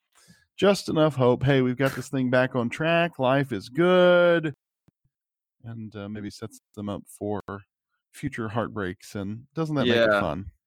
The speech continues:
Speaker 2: I mean, look, and, and we'll talk about it a little bit in the, in the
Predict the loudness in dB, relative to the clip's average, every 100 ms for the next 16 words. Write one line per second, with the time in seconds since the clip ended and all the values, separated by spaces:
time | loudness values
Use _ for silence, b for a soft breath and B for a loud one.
0 | _ _ -2 0 2 2 2 -2 -10 -12
1 | -10 -6 -6 -6 -2 0 2 0 0 0
2 | 0 0 -4 -6 -2 -4 -4 -8 -8 -10
3 | -12 -10 -12